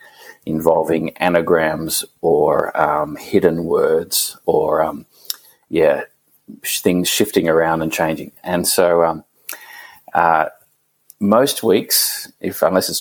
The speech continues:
cr-, crazy busy, Jen and I will do the cryptic crossword together over a couple of days. And, uh, just recently, Andy has joined our, yeah,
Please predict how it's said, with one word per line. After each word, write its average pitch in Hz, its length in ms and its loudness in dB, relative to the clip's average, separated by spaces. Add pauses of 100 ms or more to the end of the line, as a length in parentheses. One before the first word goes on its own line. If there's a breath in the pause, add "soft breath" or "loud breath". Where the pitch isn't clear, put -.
cr-, - 200 -10
crazy 95 380 0
busy, 87 280 -2
Jen 98 200 0
and 87 100 0
I 85 160 4
will 80 140 0
do 92 240 2
the 87 100 2
cryptic - 480 -4
crossword 92 600 0
together 92 500 2
over 85 200 2
a 76 60 -4
couple - 240 -4
of 85 80 0
days. 120 380 0 (580 soft breath)
And, 80 420 -4
uh, 80 240 2 (280)
just - 220 0
recently, 110 480 0
Andy 98 380 2
has - 420 -4 (160)
joined 87 440 0
our, 80 440 2
yeah, 71 200 -6